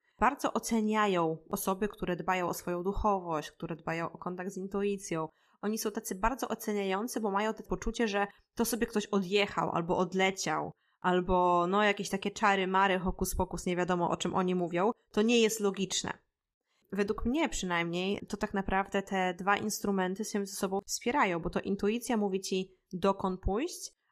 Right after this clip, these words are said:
a logika i twoje racjonalne myślenie pomaga ci sprawić, że będziesz tam, gdzie ta intuicja ci powiedziała, że chcesz być. Wydaje mi się, że bardzo dużo ludzi zapomniało o tym kontakcie z intuicją i oni ciągle i wyłącznie kierują się głową.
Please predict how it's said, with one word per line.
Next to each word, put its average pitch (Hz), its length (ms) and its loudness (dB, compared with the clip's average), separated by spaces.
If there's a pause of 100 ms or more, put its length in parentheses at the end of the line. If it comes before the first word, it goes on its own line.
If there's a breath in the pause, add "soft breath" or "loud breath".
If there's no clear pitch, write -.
a 202 80 4
logika 196 760 2
i 180 280 -2
twoje 180 300 0
racjonalne 202 580 0
myślenie 185 580 -2 (260)
pomaga 214 360 0
ci 214 440 -2 (280)
sprawić, 226 720 0
że 190 160 -2
będziesz 214 400 -2
tam, 226 400 -2
gdzie 208 160 -2
ta 214 100 -2
intuicja 208 440 -4
ci - 120 -10
powiedziała, 185 420 0
że 180 120 -2
chcesz 180 260 -4
być. - 360 -10 (360)
Wydaje 214 420 2
mi 185 120 0
się, 208 380 0
że 196 520 -2
bardzo 233 300 2
dużo 214 240 0
ludzi 202 480 -2 (200 soft breath)
zapomniało 226 640 0
o - 60 -4
tym 175 180 -6
kontakcie 170 480 -6
z - 120 -12
intuicją 180 580 -4
i - 140 -2
oni 220 260 -2
ciągle 233 400 0
i 202 120 0
wyłącznie 185 420 -4
kierują 185 340 -4
się 175 180 -8
głową. 156 440 -6